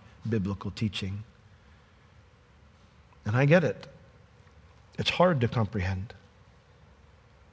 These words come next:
But that doesn't mean we reject it. We let it motivate us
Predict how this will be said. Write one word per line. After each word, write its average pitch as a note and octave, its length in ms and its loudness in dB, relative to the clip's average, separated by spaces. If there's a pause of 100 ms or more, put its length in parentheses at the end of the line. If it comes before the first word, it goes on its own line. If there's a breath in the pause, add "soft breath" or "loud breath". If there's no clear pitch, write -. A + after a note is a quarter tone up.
(720)
But G#2 100 0
that G#2+ 100 0
doesn't B2 240 2
mean A#2+ 160 4
we A2+ 60 4
reject A2 480 0
it. G2 220 -12 (1500)
We B2 80 4
let A2 160 4
it G2+ 100 0
motivate G2+ 420 2
us F#2+ 380 -4